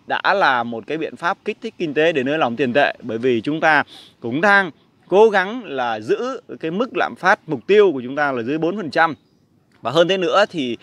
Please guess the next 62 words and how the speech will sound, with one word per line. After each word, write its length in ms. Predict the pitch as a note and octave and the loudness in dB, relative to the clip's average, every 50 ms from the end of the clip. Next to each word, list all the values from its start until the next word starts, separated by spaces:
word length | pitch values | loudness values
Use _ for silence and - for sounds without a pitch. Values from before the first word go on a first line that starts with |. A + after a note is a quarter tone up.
| - - - - - - - | -14 -20 -20 -20 -20 -14 -8
à, 340 | - B2+ B2+ B2+ B2 A#2+ A#2+ | -2 0 2 2 2 2 0
một 240 | B2 C3 B2+ A2 | 0 -2 -2 -4
số 380 | - - - D#3 E3 F3+ G3+ A#3 - | -2 2 6 6 8 8 6 6 4
các 200 | - F3+ F3+ - _ | 2 2 0 0 _
cái 80 | - F#3+ | -6 -4
vấn 160 | F#3+ G3+ A3+ | -4 0 2
đề 240 | G#3 G3 E3 D3 C3 | 6 6 8 6 6
liên 180 | C3+ D#3 D#3+ D3+ | 4 2 -2 0
quan 180 | D#3+ D#3 D3 | 0 0 0
đến 100 | D3+ E3 | -2 -2
thu 100 | F3+ E3+ | -4 -2
hút 160 | D#3+ F#3+ A#3+ | -2 -2 -2
dòng 180 | B3 E3 C#3 B2 | -2 -2 -2 -2
vốn 180 | B2 C#3+ D#3+ F3+ | -2 -4 -4 -4
nước 80 | G3 | -6
ngoài 340 | F#3+ F3+ E3 C#3+ B2 A#2+ A2+ | -6 -2 0 2 2 2 0
của 60 | G#2+ | -2
Việt 160 | A#2 C3+ - | -4 -6 -4
Nam 240 | - C#3 D3 D3 C#3+ | -2 0 0 0 0
trong 180 | C3 D3 C#3 C#3 | 0 0 0 0
cái 100 | D3 D#3 | 2 2
giai 100 | D#3+ D3 | 2 2
đoạn 180 | C3 - - | 2 -2 -4
vừa 140 | A#2 A#2+ A2+ | -6 -8 -4
qua 300 | G#2 D3 D3+ D#3+ D3+ C#3 | 0 4 6 6 6 4
thì 80 | B2+ B2+ | 2 0
vẫn 200 | G#2+ A2 A2+ B2+ | -4 -8 -6 -4
với 140 | C#3 D#3 D#3 | -4 -4 -4
cái 120 | D#3+ F3 | -6 -8
mục 120 | D#3 A2+ - | -12 -10 -8
tiêu, 300 | - D#3+ E3+ E3+ D#3+ D3+ | -4 -2 0 0 0 -2
tức 100 | D3 E3+ | -2 -2
là 240 | F3 D#3+ C#3 A2+ G2+ - - - - - - | 0 2 2 2 2 0 -6 -16 -20 -18 -8
giữ 220 | A2+ B2 C3+ D3 | -2 0 2 2
vững 220 | D#3 E3+ F3+ F#3+ G#3 | 4 2 2 0 0
cái 80 | A3+ | -2
chính 140 | F#3 G#3 G3 | -2 -2 -2
sách 140 | G3 G#3+ G#3 | -2 -4 -2
vĩ 160 | D#3+ C#3+ C3+ | 0 0 2
mô 300 | C#3+ F3 F#3+ F#3 F3+ F3 | 4 6 8 8 8 6
cũng 260 | - C#3 B2+ A#2+ C3+ | 6 2 0 -2 0
như 280 | D#3+ F3+ F#3 F3+ E3+ E3 | 0 2 4 4 4 2
là 440 | D3+ C#3+ C#3 B2+ A#2 G#2+ G2+ G2 - - - | 2 2 2 2 2 2 0 -2 -6 -12 -14
không 300 | - - G#3 G#3+ G3+ F#3+ | -4 -2 0 0 0 -2
thay 220 | - F3 F#3 F3 D#3+ | -4 -2 -2 0 0
đổi 260 | C#3 A#2+ B2+ C3 D3 | 0 0 0 0 -2
cái, 300 | - E3+ E3 E3+ F3 E3 - - - - _ | -2 -4 -4 -2 -4 -6 -8 -12 -20 -20 _
cái 140 | - - D3+ | -10 -8 -8
chính 140 | D3+ F#3 F3+ | -6 -6 -6
sách 140 | F3 G#3 - - | -6 -6 -6 -4
tỷ 140 | A#2+ A#2+ | -4 0
giá 280 | B2+ D#3 D#3 D#3+ F3 G#3 | 4 4 6 6 4 4
của 60 | F3 D#3 | 0 -4
Việt 160 | C#3+ - - | -8 -6 -2
Nam, 340 | C#3 D#3+ E3 D#3+ D#3 C#3 A#2+ | 0 2 2 2 0 -4 -8
giữ 220 | - C#3 C3 C3 D3+ | -8 -6 -4 -4 -4
vững 260 | D#3 F3+ - A3+ B3 | -6 -6 -6 -6 -4
cái 80 | A#3+ G#3 | -2 0
đồng 260 | F#3 E3 C#3+ C3+ B2+ | 0 0 0 -2 -4
Việt 140 | C3+ B2+ A#2+ | -6 -6 -6
Nam 180 | C#3 C#3+ D3 | -6 -4 0
đồng, 240 | D#3 D3+ C#3+ C3 A#2 | 2 2 2 2 0